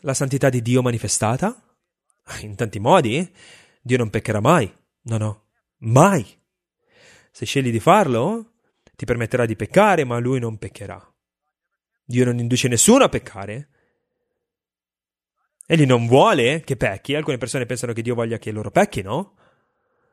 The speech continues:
E alcuni mi hanno detto: "Oh, sai, quello che dovresti fare veramente è avere una vita reale di peccato e dirlo a tutti, e poi quando racconterai la tua conversione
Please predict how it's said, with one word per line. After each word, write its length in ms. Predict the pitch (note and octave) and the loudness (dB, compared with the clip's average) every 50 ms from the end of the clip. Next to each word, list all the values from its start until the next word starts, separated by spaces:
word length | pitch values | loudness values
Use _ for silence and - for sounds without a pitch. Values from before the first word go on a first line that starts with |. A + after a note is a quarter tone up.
| _ _ _ | _ _ _
E 80 | D#3 | -2
alcuni 240 | D3 C#3+ C3 F#3 E3 | -2 2 2 2 2
mi 80 | C#3+ C3+ | 2 2
hanno 80 | C3 | 2
detto: 360 | C#3 C#3 C3 - C3+ B2+ B2 - - - - - - - | 2 2 4 4 2 2 2 -2 -8 -16 -20 -20 -14 -6
"Oh, 180 | C#3+ C#3+ C#3 C#3 | -2 -2 0 2
sai, 180 | - D3+ C#3 | 4 2 2
quello 220 | B2 - C3+ B2+ A#2+ | 2 2 0 0 0
che 460 | G#2+ A#2+ A2+ A2+ G#2+ G2+ - _ _ _ | 0 0 0 0 -2 -4 -12 _ _ _
dovresti 440 | _ - - A#2 C3 - - B2 G2+ | _ -8 -4 -2 -2 -2 -2 0 4
fare 200 | E3 F#3 G#3+ F#3+ | 4 4 4 4
veramente 520 | D3+ B2 A2+ A2 G#2 G#2 G2+ - A2+ B2 | 2 0 -2 -6 -10 -10 -10 -10 -8 -8
è 20 | |
avere 240 | C3 B2 B2 B2 A#2+ | -6 -6 -4 -4 -4
una 80 | A#2+ A#2 | -4 -6
vita 240 | B2+ C3 - B2+ A2+ | -6 -4 -4 -4 -4
reale 580 | A#2 A#2+ A#2 B2+ D#3+ F#3 F3 C3 A#2+ A#2+ A#2 - - - - - _ _ | -2 -2 0 2 2 2 2 2 0 -2 -4 -10 -20 -20 -20 -20 _ _
di 260 | A#2 C3 C3+ B2+ A#2+ - | -2 0 0 0 0 -2
peccato 500 | B2+ A2 - - A3 B3+ A#3+ - D3 B2 | -4 -6 2 2 2 2 2 0 -2 -2
e 60 | A#2+ | -2
dirlo 240 | C3 C3 C3 C3 A#2+ | -2 0 0 0 2
a 20 | |
tutti, 320 | - A#3 B3+ A#3 - - | 2 2 2 2 2 0
e 60 | D3 C#3 | 0 2
poi 140 | - D#3 | 2 0
quando 280 | - D3+ C#3+ C#3 C3+ C3 | 0 0 0 2 0 0
racconterai 400 | B2+ B2 - C3+ A#2+ D3 C#3+ D3+ | 0 -2 -4 -4 -2 0 2 2
la 80 | D3 C3 | 2 2
tua 120 | C#3+ B2+ | 0 -2
conversione 680 | A#2 A#2 A#2 A#2 G#2 - - A3+ A3+ F3 C3+ B2 C#3 | -2 -2 -4 -4 -4 0 2 2 2 2 0 -2 -4